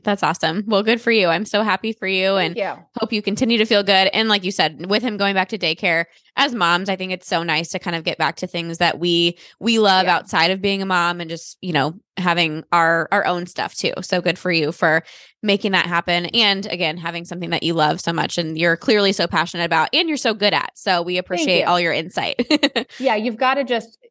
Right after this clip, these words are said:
Speaker 2: I think, you know, it's so funny, like, being, like, sharing, like, a postpartum,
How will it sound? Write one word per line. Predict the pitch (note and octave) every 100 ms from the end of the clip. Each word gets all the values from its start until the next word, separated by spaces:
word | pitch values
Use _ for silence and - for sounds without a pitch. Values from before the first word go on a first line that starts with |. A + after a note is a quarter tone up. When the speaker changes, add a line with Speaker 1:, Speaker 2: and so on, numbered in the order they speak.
| -
Speaker 2:
I | A3+
think, | B3 C4
you | -
know, | B3
it's | A#3+
so | E4+
funny, | D#4+ A3+ G#3
like, | G3 F#3+
being, | A3 G#3 - _ _ _ G#3+
like, | G#3+
sharing, | - G#3+ G#3+
like, | G#3+ G3
a |
postpartum, | G3 G3+ - G3+ F#3+